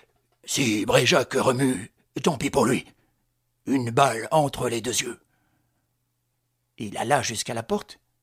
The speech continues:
et l'ouvrit. « Rien de nouveau en bas,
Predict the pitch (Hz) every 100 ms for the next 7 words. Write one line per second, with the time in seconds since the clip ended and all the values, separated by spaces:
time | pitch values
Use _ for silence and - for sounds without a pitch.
0 | _ _ 143 143 123 104 _ _ _ _
1 | _ _ _ _ _ _ _ _ _ _
2 | _ _ _ _ _ - 185 220 262 269
3 | 254 247 269 226 330 359 339 - 220 254
4 | 262 339 349 233 -